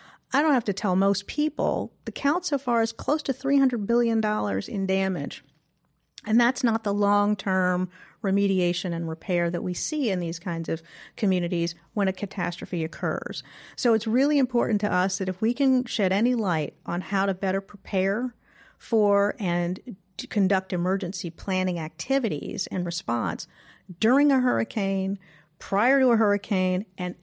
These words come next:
after a hurricane to re-, to minimize the amount of chemicals that are released into these communities, then we will have been doing our mission. And,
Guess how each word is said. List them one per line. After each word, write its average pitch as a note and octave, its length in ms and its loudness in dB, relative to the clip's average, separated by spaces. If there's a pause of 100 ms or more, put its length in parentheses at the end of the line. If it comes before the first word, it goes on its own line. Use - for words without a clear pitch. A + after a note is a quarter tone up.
after G3 380 -2
a E3+ 60 -2
hurricane D#3+ 720 -6 (340)
to G3+ 140 -2
re-, F#3 240 -4 (180)
to G3+ 100 0
minimize G3 680 0
the F3+ 80 -2
amount F3 240 -2
of E3+ 100 -6
chemicals F3 360 -4
that F3 100 -4
are E3 40 -4
released E3 360 -4
into F3 160 -6
these E3+ 180 -6
communities, F3+ 720 -2 (640)
then G3 220 2
we A3 120 6
will G3+ 140 4
have F3 100 0
been F3+ 160 0
doing E3+ 240 0
our D3 80 -2
mission. D#3 500 -4
And, F3 160 -2